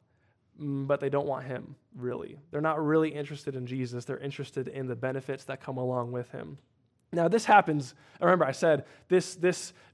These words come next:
uh, prophet has no honor in his hometown. It's this line that John writes to give us eyes to interpret the rest of the forthcoming chapters. And so multiple times this happens throughout the next cou-, couple chapters. In chapter six, it says, "A large crowd, a large crowd was following him," Jesus, "because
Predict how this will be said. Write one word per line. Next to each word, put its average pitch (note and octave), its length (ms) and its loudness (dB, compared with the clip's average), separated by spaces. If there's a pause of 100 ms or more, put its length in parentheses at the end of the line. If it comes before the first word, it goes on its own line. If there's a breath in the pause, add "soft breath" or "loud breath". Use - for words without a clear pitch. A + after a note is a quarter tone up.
(120)
uh, C#3+ 200 6
prophet D#3 260 0
has D#3 180 0
no D3+ 80 0
honor D3 300 2
in D3 40 -2
his D3 160 -4
hometown. C#3 560 -2
It's A#2+ 120 -8
this C#3 200 -4
line C3+ 500 2
that C3 100 -8
John C3+ 260 -2
writes C3 340 -2
to C3+ 120 -8
give C3 180 0
us C3 240 -2
eyes C#3+ 540 -2 (240 soft breath)
to - 80 -4
interpret D3 400 -2
the B2+ 80 -4
rest C3+ 340 -2
of B2 160 -4
the B2 80 -10
forthcoming B2 540 -8
chapters. A#2+ 560 -10 (260 soft breath)
And C#3+ 100 -6
so D#3 300 0 (140 loud breath)
multiple F#3 400 0
times F3+ 340 -4
this C#3 120 -10
happens D#3+ 420 -6
throughout C3+ 240 -2
the C3 80 -6
next C3 220 -8
cou-, - 220 -12
couple C#3 200 -8
chapters. C#3 420 -4
In C3+ 80 -12
chapter C3 300 -8
six, F3+ 420 -2
it C#3+ 60 -14
says, D3 280 -2 (320 loud breath)
"A C3+ 60 -6
large D3+ 300 4
crowd, D#3 320 0
a C#3 40 -2
large D#3 300 2
crowd D#3+ 200 0
was C#3+ 80 -6
following E3 380 4
him," D#3+ 300 -2
Jesus, D3 420 2
"because E3 560 2